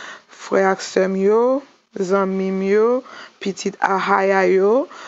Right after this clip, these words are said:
Mwen di nou byenveni sou chanèl m, m d t Mwen byen kontan nou la sou chanèl la e mwen bay Ahaya glwa pou sa. Mwen salye nou nan non Yechaya. Se pou san Yechaya kouvri w, kèlkeswa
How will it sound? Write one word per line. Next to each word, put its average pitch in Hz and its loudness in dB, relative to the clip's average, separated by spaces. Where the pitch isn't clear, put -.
Mwen 202 0
di 190 -2
nou 208 0
byenveni 196 0
sou 208 -4
chanèl 196 0
m, 190 -4
m 185 -2
d 185 0
t 190 0
Mwen 202 0
byen 208 0
kontan 214 0
nou 202 2
la 190 2
sou - 0
chanèl 190 2
la 208 2
e 190 2
mwen 196 2
bay 190 2
Ahaya 190 2
glwa 170 2
pou 180 -6
sa. - 0
Mwen 190 -2
salye 196 2
nou 196 0
nan 180 2
non 190 2
Yechaya. 180 2
Se - 0
pou 220 0
san 208 2
Yechaya 202 2
kouvri 208 2
w, 208 -6
kèlkeswa 196 2